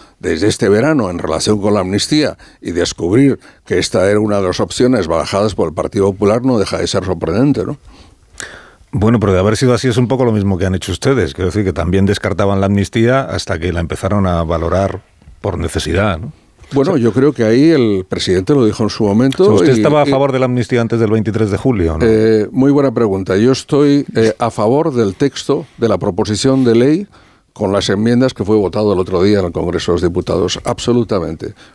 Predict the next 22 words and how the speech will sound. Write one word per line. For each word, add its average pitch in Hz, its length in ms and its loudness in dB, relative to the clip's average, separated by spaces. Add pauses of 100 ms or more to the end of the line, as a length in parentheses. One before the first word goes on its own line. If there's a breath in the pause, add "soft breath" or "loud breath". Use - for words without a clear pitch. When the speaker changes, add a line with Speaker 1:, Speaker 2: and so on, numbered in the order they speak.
Speaker 1:
Lo 104 100 0
estoy 131 300 2
como 101 220 -2
miembro 107 320 0
del 92 100 2
gobierno, 135 460 0
como 95 220 -2
político 139 580 0 (320 loud breath)
y - 120 -4
también 107 260 0
como 127 220 0
jurista. - 480 -6 (500 loud breath)
Creo 113 260 2
que 110 100 -2
efectivamente 117 880 0 (340 soft breath)
es - 160 -2
un 104 100 0
proyecto 107 380 2
de 110 60 4
ley 151 140 2
que 131 120 -2
responde 101 580 -2